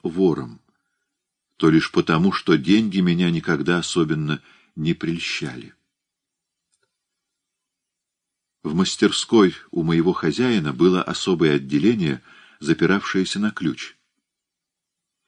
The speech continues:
Я нашёл способ открывать дверь и закрывать её так, что это было незаметно. Там я брал прекрасные инструменты хозяина,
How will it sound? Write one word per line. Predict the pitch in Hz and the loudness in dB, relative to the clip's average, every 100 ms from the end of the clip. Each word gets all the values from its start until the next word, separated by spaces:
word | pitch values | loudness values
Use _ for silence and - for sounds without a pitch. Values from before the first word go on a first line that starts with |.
| _ - | _ 0
Я | 101 135 | 2 4
нашёл | 131 127 143 139 | 2 0 2 2
способ | - 139 139 135 120 | 0 2 4 2 0
открывать | 117 - 123 127 120 | -2 2 4 4 2
дверь | 101 120 113 95 | 4 6 6 6
и | 107 | 2
закрывать | 117 - 123 117 98 | 2 2 4 4 2
её | 101 95 | 2 2
так, | - 147 - - _ _ _ _ _ | 2 -2 -2 -10 _ _ _ _ _
что | - - | -4 2
это | 120 123 | 4 2
было | 110 117 | 2 2
незаметно. | 113 110 113 95 67 - - - _ _ _ _ _ _ _ _ _ _ _ _ _ _ - | 2 0 -2 -2 -6 -14 -20 -20 _ _ _ _ _ _ _ _ _ _ _ _ _ _ -2
Там | 147 185 | 2 4
я | 151 147 | 4 4
брал | 147 131 - | 4 2 2
прекрасные | 113 110 113 143 - 127 131 131 - | 0 2 0 0 -2 0 4 4 2
инструменты | 117 - - 117 92 92 82 85 | -2 -2 0 2 4 2 -2 -4
хозяина, | 80 78 76 69 67 | -4 -2 -2 -2 -4